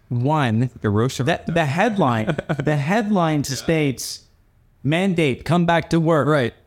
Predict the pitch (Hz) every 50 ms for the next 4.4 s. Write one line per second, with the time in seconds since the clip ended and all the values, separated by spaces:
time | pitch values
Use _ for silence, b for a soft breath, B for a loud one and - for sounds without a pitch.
0 | _ _ _ _ - 147 156 190 180 165 151 131 180 190 202 196 - 147 127 120
1 | 113 117 - - - - _ _ _ _ _ _ _ _ - 180 202 190 190 180
2 | - 185 185 190 175 - - - - _ _ _ _ _ _ _ - 131 147 160
3 | 165 156 147 135 - - 147 143 139 131 127 127 123 120 117 123 127 139 135 147
4 | 160 165 139 127 180 - - -